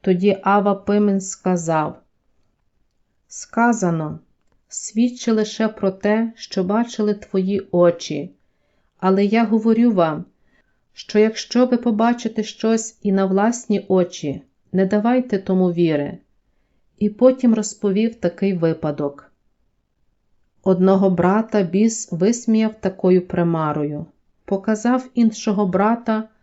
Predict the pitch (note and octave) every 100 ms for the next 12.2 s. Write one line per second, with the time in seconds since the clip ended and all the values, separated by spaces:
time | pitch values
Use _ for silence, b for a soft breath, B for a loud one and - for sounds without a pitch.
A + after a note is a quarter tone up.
0 | b - F#3+ F#3+ G#3+ G#3+ - F#3 F#3+ A3
1 | F#3+ D#3 F#3+ A3 - - F#3 F3+ F3+ E3
2 | E3 E3 D3+ D3+ C#3+ _ _ _ _ _
3 | _ - F3 F3+ F#3 F#3 F#3+ F#3 F3+ F3+
4 | F3+ F3 G3+ A3 - F#3+ F#3 F#3+ F#3+ G3
5 | G#3+ A3 - - G3+ F#3+ A3+ G#3+ G#3+ -
6 | B3 B3 A3 G#3+ A3 A3 - G#3 F#3 D#3
7 | D3+ C3+ C3+ - _ _ _ _ _ _
8 | _ _ _ G3+ F#3+ G#3 - A3+ A#3 -
9 | G#3+ A3 G#3+ - G#3+ G#3 - A3 A#3 G3+
10 | A3+ - - G3+ G3 G#3+ F#3+ F#3 E3 G3
11 | A3+ G#3+ - - - - F#3+ E3 D3+ C#3+
12 | - -